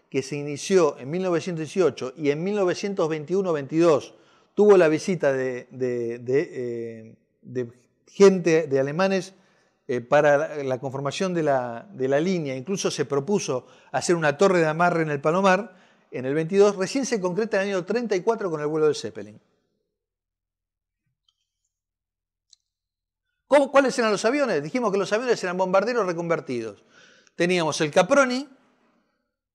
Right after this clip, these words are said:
tenemos, teníamos el, el de Havilland D H cuatro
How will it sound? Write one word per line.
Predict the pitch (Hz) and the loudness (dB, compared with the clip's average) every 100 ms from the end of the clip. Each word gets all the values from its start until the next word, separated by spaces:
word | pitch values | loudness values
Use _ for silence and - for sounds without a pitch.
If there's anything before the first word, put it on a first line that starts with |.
| _ _ _ | _ _ _
tenemos, | 139 165 180 170 - | -2 0 0 -2 -2
teníamos | 160 185 175 - | -2 0 -2 0
el, | 160 151 160 - | 0 0 -2 -4
el | 147 | -2
de | 156 | 2
Havilland | 190 190 180 160 | 4 4 2 0
D | 170 | 0
H | 165 156 | -2 -2
cuatro | 185 202 208 233 277 _ _ | 2 2 2 -4 -4 _ _